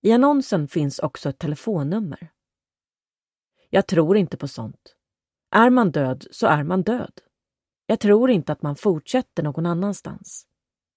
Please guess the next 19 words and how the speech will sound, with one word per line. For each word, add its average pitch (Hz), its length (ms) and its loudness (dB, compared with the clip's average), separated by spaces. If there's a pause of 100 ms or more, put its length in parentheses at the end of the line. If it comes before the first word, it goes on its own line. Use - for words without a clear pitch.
(760)
Allt 269 340 2
vi 165 140 0
får 165 440 -2 (120)
är 254 140 4
livet 180 400 0
på 156 100 -6
jorden. 214 480 -6 (840)
Det - 80 2
har 185 80 6
alltid 190 440 0
räckt - 280 -6
för - 100 -10
mig. 165 240 -4 (1400)
Men 226 120 4
nu 285 160 6
när 220 100 4
mamma 196 400 2
har 175 140 -2
dött - 520 -8